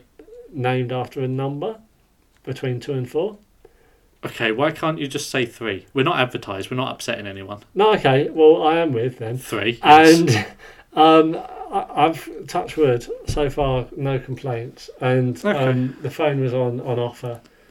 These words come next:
Speaker 1: So, uh, maybe when that time comes, you know, you might want to consider.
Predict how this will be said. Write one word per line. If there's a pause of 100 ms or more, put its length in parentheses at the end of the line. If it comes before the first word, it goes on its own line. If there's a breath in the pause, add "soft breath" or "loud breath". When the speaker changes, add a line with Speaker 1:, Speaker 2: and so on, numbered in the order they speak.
(160 soft breath)
Speaker 1:
So,
uh, (180)
maybe
when
that
time
comes, (340)
you
know,
you
might
want
to
consider.